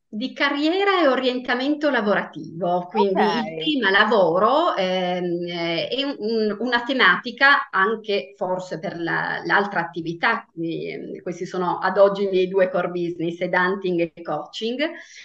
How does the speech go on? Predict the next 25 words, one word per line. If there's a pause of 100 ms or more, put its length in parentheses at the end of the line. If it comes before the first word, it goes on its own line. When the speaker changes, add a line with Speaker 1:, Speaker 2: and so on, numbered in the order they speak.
(200)
Speaker 1:
e,
e
quindi
mi
arrivano,
mi
arrivano,
eh,
persone, (380)
eh,
che
hanno,
mm, (400)
un
disagio,
hanno
forme
diverse,
diciamo,
di
problematica.
Può
essere
un
desiderio